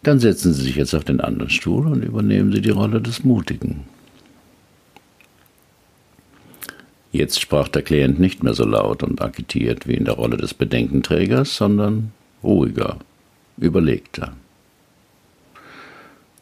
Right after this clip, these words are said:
„Aber es gibt auch viele Selbstständige, die es geschafft haben“, begann er. „Und ich habe ja einen Namen in der Branche. Man kennt mich und weiß, dass ich neue Ideen und Qualität liefere.“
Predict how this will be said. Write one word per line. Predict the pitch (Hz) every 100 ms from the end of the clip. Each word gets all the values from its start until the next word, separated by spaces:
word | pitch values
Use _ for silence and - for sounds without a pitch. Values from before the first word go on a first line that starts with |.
| _ _ _ _ _
„Aber | - 78
es | 90
gibt | 120 98
auch | 98
viele | - 131 101
Selbstständige, | 64 58 - - 58 62 69
die | 78
es | 98 -
geschafft | 123 - 92 - -
haben“, | 110 104 - - -
begann | - - - -
er. | - - - 73 - _ _ _ _
„Und | - 85
ich | 104
habe | 101
ja | 104
einen | 101 107
Namen | 113 76 65 -
in | -
der | 57
Branche. | 53 55 55 - - - _
Man | - -
kennt | 202 196 - 139
mich | 123
und | 57 57
weiß, | 62 65 64 - - - - - - -
dass | - 67
ich | 65
neue | 71 71 73
Ideen | 69 65 65 65
und | - 87 90 - - _ _
Qualität | - 76 76 - 104 -
liefere.“ | - 57 - - -